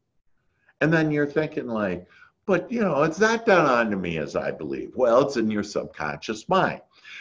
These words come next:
So what most people in my field, if you will, of psychology, that, um,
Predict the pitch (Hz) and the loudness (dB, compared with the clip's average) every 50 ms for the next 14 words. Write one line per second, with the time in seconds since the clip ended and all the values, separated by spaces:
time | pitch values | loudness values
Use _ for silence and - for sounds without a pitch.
0 | - - - - - - 131 127 127 123 123 123 110 - 160 196 202 175 - - | -20 -16 -2 4 6 8 8 8 6 6 6 2 2 2 2 2 4 4 2 4
1 | - 156 - - 113 104 101 90 85 87 101 104 113 123 123 113 107 101 95 92 | 4 4 4 4 2 2 2 2 0 0 0 2 2 2 2 2 2 2 2 0
2 | 90 - - - - 165 160 143 120 101 85 82 82 80 80 76 - - 78 76 | 0 -4 -16 -12 -6 -2 0 2 2 2 2 0 -2 -4 -6 -8 -8 -8 -8 -8
3 | 71 76 82 80 78 76 87 92 87 76 - - - - - - - - - 64 | -8 -6 -2 -2 0 0 0 0 -2 -4 -6 -8 -12 -14 -14 -14 -16 -16 -14 -10
4 | 67 69 69 73 76 76 71 67 - 80 73 76 85 85 - 67 85 - - - | -8 -8 -4 -4 -4 -4 -4 -6 -10 -8 -4 -4 -4 -2 -2 -4 -4 -6 -8 -14
5 | - - - - 76 - - 87 85 80 78 80 85 92 | -16 -14 -14 -14 -14 -8 -2 0 2 2 2 0 -2 -4